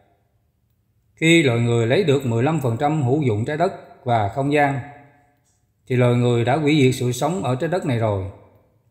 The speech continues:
biến con người trở lại sống vào thời kỳ đồ đá." Bác xin phân tích bảy phần của Đức Phật nêu trên cho cháu biết.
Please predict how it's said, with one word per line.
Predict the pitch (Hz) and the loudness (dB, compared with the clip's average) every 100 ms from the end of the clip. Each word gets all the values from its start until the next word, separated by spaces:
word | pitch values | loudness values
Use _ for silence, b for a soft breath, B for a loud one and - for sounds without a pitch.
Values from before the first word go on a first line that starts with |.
| _ _ _ _ _ _ | _ _ _ _ _ _
biến | 151 185 240 | 0 2 2
con | 170 156 | 2 2
người | 123 113 | 2 2
trở | 127 | 0
lại | 143 113 | 0 0
sống | 123 151 208 | -2 -4 -2
vào | 180 113 | 0 -2
thời | 113 107 | -2 -4
kỳ | 120 110 | -4 -4
đồ | 104 | -2
đá." | 104 123 151 - - - _ _ _ _ _ _ _ _ _ _ _ _ _ _ - | 0 -2 -4 -10 -20 -20 _ _ _ _ _ _ _ _ _ _ _ _ _ _ -4
Bác | 131 165 | -2 -2
xin | - 139 131 | 0 0 2
phân | 131 123 | 2 0
tích | 170 - - | -2 -4 -6
bảy | 104 156 | -2 0
phần | 139 113 95 | 0 0 -2
của | 120 | -4
Đức | 156 - | -6 -4
Phật | 104 104 - | -8 -8 -2
nêu | 127 139 127 | 2 4 4
trên | 135 127 120 | 2 0 0
cho | 120 | -4
cháu | 131 135 | -4 -4
biết. | 143 | -4